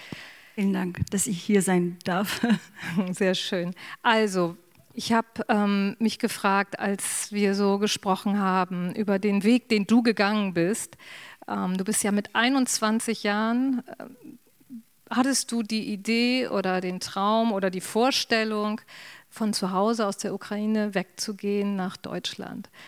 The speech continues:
Speaker 2: Was, was war da so deine Vorstellung? Warum wolltest du das eigentlich? Warum wolltest du los?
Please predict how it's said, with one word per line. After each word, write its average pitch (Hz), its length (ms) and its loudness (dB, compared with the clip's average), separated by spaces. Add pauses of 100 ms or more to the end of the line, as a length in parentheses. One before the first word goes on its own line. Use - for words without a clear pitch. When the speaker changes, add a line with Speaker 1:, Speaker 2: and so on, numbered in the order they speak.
(120)
Speaker 2:
Was, - 460 -4
was - 320 -2
war 226 180 2
da 220 200 -2
so 220 120 -6
deine 220 280 -2
Vorstellung? 180 760 -4
Warum 202 540 -2
wolltest 220 460 2
du 180 40 -8
das 180 240 -8
eigentlich? 190 540 -12
Warum 208 280 -2
wolltest 202 460 -4
du 208 60 -6
los? 196 440 -6